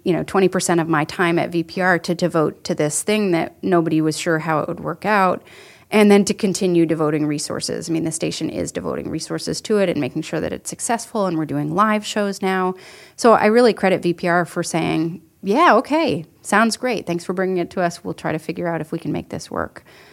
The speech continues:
And, you know, I think if you have that good partnership, it's, it's successful because of that partnership, not because either one of us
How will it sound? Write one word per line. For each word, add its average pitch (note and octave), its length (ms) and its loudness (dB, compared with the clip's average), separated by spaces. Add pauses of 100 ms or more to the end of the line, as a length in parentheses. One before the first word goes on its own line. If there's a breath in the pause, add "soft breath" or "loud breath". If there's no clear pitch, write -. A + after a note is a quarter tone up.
(220 loud breath)
And, D#3+ 460 0 (160)
you F#3+ 80 -2
know, E3+ 80 2
I D#3 40 -2
think F#3 260 0
if F3 120 -2
you D#3+ 80 2
have E3 300 0
that D#3 160 2
good D#3+ 200 -4
partnership, D#3 680 -2 (720 loud breath)
it's, - 420 0 (480)
it's G3 140 0
successful F#3+ 520 0
because E3 500 -2
of D3 100 -6
that - 180 -2
partnership, - 640 -6 (500 soft breath)
not E3 320 2
because E3 440 -6
either E3 240 -2
one D#3 200 0
of D3 100 0
us - 400 0